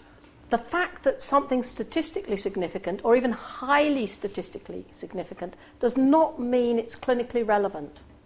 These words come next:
It can be due to bias, like this lady. She weighs herself like this, her weight's down. It's, mm,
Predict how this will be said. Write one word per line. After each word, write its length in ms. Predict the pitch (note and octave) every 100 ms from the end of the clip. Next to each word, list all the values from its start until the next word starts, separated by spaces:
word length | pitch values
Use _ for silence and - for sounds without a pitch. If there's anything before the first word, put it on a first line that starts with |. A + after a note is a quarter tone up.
| - - - - - - -
It 40 |
can 120 | B3
be 100 | A3+
due 140 | A3+ A3+
to 120 | A3+
bias, 420 | A3+ A#3 D#4 -
like 200 | B3+ G3+
this 180 | G#3 -
lady. 460 | A3+ G#3+ B3 F4+ - - - -
She 140 | C#4
weighs 260 | B3+ B3+ B3
herself 380 | A3+ A3+ G#3 A#3
like 180 | F#3+
this, 140 | A3+ -
her 100 | A3+
weight's 400 | G#3 G#3 G3+ -
down. 480 | G3 F#3 G3+ E4 D#4+ - - - -
It's, 200 | - C4 - - B3+
mm, 320 | A#3 B3+